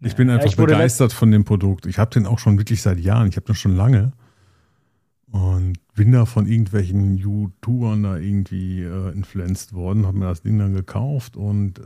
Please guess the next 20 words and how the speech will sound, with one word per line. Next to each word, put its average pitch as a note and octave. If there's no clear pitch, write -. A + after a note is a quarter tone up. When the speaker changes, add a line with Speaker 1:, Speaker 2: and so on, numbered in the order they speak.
Speaker 1:
ja, G#2+
aber A2
nie A#2
so B2
richtig A#2
genutzt. -
Und F#2
jetzt -
aber G2+
diese F#2
Idee, G2+
komm, F#2+
jetzt F2+
machst -
du G#2
mal F2
richtig F2+
Bruce F2+
Gillen G#2+
damit F#2+